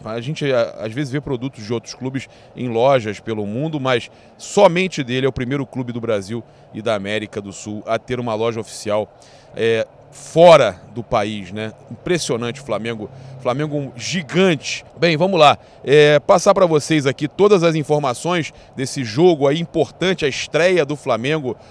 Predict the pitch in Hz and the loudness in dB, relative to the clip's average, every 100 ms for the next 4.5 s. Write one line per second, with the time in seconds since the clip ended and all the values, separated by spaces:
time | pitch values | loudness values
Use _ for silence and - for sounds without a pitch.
0 | - 92 123 208 - 180 156 131 151 156 | -20 -8 2 2 4 -2 0 0 0 -2
1 | 131 135 120 117 143 135 120 156 113 123 | 2 2 2 0 0 0 -2 -2 -2 -4
2 | 175 160 - - - 160 190 151 165 123 | -4 -4 -8 -20 -2 4 4 4 -6 -4
3 | 117 160 139 - - - - - 117 165 | 2 2 0 -6 -16 -20 -14 -6 -2 -2
4 | - 156 143 123 101 | -2 0 2 0 -2